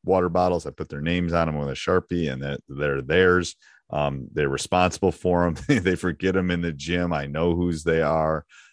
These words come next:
Um, but I think that's an important step for them to be responsible.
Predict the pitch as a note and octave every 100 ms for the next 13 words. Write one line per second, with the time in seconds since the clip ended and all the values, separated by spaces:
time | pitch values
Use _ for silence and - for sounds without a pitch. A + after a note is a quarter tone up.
0 | _ C#2+ C#2 C2+ - - _ - D#2 D2
1 | C#2+ E2 D2+ D2 D#2 C#2+ - G#2+ G2 E2+
2 | - - F#2 F2 - - D#2 C2 E2+ F2+
3 | A2+ G#2+ A2+ G#2+ G#2 G#2+ G#2+ G#2 - A2
4 | G#2+